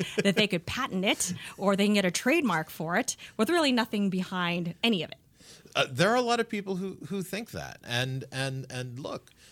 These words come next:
Speaker 1: there, there are a lot of stats out there that get floated around in intellectual property. One of them, and I still don't know how true it is, is that ninety-five percent of patents do not make any money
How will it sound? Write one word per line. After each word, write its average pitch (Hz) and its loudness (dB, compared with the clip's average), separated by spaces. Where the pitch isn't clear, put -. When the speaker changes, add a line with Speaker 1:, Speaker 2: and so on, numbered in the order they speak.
Speaker 1:
there, 151 -2
there 151 2
are 147 4
a 143 0
lot 151 0
of 202 -4
stats 165 0
out 107 -2
there 98 -4
that 110 -2
get - -2
floated 120 0
around 104 -4
in 95 -6
intellectual 98 -6
property. 90 -8
One 131 2
of 143 2
them, 101 -4
and 113 -8
I 101 -6
still 143 -2
don't 135 0
know 127 -2
how 123 -2
true 123 0
it 78 -2
is, 80 -8
is 131 2
that 120 0
ninety-five 123 0
percent 117 -4
of 110 -12
patents 107 -4
do 117 -2
not 120 0
make 101 -6
any 98 -6
money 104 -4